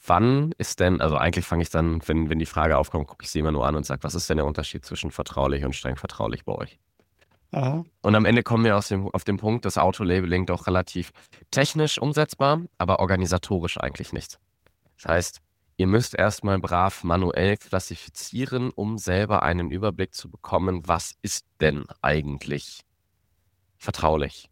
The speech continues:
Speaker 1: Was ist streng
Speaker 2: Mhm.
Speaker 1: vertraulich? Wo sind die Unterschiede zu allgemein, bla bla? Weil nur das Wort geheim reicht nicht unbedingt aus.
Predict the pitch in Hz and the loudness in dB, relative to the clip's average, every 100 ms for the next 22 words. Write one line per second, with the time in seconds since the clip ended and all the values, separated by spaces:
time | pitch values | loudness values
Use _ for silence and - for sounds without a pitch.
0 | _ - - - - - 80 78 80 87 | _ -8 -6 -6 -6 -2 -2 -2 -8 -4
1 | 69 71 80 82 82 82 80 87 95 - | -4 -4 -8 -8 -8 -4 -4 -4 -6 -6
2 | 76 73 - 73 69 - - 78 76 71 | -8 -8 -8 -6 -8 -10 -4 -2 0 0
3 | 76 69 67 64 71 67 - _ _ - | 0 0 -2 2 2 2 -4 _ _ -20
4 | _ - 73 87 104 95 76 78 - 67 | _ 0 2 4 4 2 -2 -4 -2 -4
5 | - 92 78 69 - _ _ _ _ _ | 0 2 2 -2 -12 _ _ _ _ _
6 | - - 71 - - 73 - 73 71 67 | -16 -6 -4 -4 -8 -8 -10 -12 -12 -10
7 | 64 - 64 64 - | -10 -8 -8 -8 -10